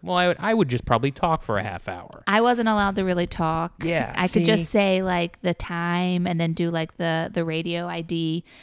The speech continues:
Speaker 2: and the P S A and play music.
Speaker 1: That would kill me. I'd wanna talk so much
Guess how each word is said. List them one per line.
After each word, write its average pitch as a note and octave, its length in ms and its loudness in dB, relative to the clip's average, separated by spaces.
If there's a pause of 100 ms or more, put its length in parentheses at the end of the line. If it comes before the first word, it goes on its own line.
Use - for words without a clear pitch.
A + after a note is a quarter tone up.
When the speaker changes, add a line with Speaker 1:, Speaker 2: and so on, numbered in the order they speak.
(120)
Speaker 2:
and E3+ 140 -2
the E3 60 0
P E3+ 220 -2
S D#3+ 240 -4
A D#3+ 540 -4
and E3 580 -8
play F3 200 -2
music. F3 600 -8
Speaker 1:
That G#3 120 0
would A3+ 100 -6
kill F3 240 -2
me. A2+ 380 -12
I'd B2+ 160 -4
wanna D#3 200 -2
talk A#2+ 300 -4
so A#2+ 300 -8
much A2+ 580 -10